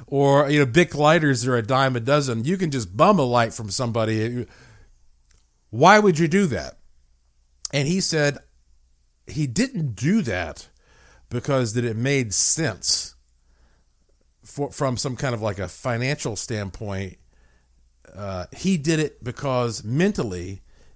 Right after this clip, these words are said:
it made him feel like money was no object. And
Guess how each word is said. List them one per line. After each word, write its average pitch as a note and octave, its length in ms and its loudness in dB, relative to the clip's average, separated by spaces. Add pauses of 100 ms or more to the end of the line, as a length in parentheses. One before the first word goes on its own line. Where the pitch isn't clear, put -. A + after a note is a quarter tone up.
it B2+ 160 -6
made C#3 280 -2
him A#2 300 -4
feel F#2+ 840 -4 (500)
like A2+ 260 -2
money C3+ 360 -2
was A#2 220 -4
no A2 220 -4
object. F2+ 720 -8 (920)
And A2+ 400 -4